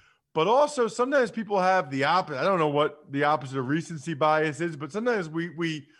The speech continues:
we hold the guys from when we were younger in such high regard, the L Ts, the Reggie Whites, that you don't realize, like, no, thi-, this guy's that. He, he, he's that.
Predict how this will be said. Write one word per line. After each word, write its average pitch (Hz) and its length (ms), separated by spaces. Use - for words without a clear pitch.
we 170 140
hold 170 440
the 170 80
guys 170 440
from 160 180
when 165 160
we 165 100
were 139 140
younger 151 500
in 131 140
such 202 300
high 143 160
regard, 107 600
the 135 140
L 147 160
Ts, 143 320
the 131 80
Reggie 127 260
Whites, 147 480
that 160 100
you 180 80
don't 190 200
realize, 180 520
like, 156 240
no, 196 300
thi-, 196 240
this 202 240
guy's 254 380
that. 160 440
He, 135 300
he, 165 180
he's 190 460
that. 175 460